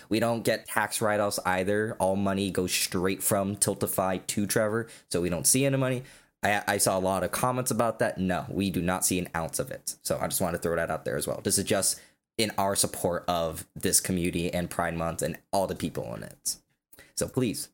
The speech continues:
go ahead and donate. Um, we also launched a bunch of new products, um, so please go ahead and check it out. Go to our website. Uh, we have the new H seven series, which is the Flow, the Base, and the Elite. Uh, we also have some new motherboards available for the new Intel chipset, and then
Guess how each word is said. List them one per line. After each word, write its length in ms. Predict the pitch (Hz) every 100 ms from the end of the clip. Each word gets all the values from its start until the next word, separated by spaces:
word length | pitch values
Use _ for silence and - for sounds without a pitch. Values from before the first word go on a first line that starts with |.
| -
go 100 | 143
ahead 120 | 165
and 60 | 165
donate. 420 | 190 143 - - - - - - -
Um, 360 | 113 120 123 131 -
we 100 | 156
also 180 | 147
launched 220 | 147 143 151
a 40 |
bunch 200 | 156 -
of 60 | 151
new 100 | 143
products, 760 | - 147 147 170 - - - 117
um, 400 | 113 110 107 107
so 120 | 117
please 340 | - 143 135
go 100 | 135
ahead 100 | 127
and 80 | 120
check 180 | 131 117
it 80 | 113
out. 260 | 120 123
Go 160 | 139 131
to 120 | 135
our 140 | 113
website. 640 | 107 113 104 - 113 110 - - - -
Uh, 120 | 92 95
we 80 |
have 260 | 95 95 80
the 80 | 101
new 160 | 101 107
H 200 | 117 104
seven 580 | - - 120 123 123 127
series, 420 | - 127 127 127
which 160 | 113 95
is 120 | 92
the 100 | -
Flow, 520 | - 170 165 156 160
the 140 | 143 -
Base, 500 | - 131 135 135 -
and 160 | 110 98
the 80 |
Elite. 680 | 92 90 92 120 151 - - - - -
Uh, 80 | -
we 120 | 98
also 160 | 92 101
have 80 | 95
some 160 | 95
new 100 | 90
motherboards 640 | 85 92 104 113 127 131 139
available 300 | 147 147 165
for 160 | -
the 80 | 98
new 180 | 92 92
Intel 380 | 90 92 127 123
chipset, 440 | 151 - 190 214 - -
and 180 | 101
then 360 | 104 107 104 -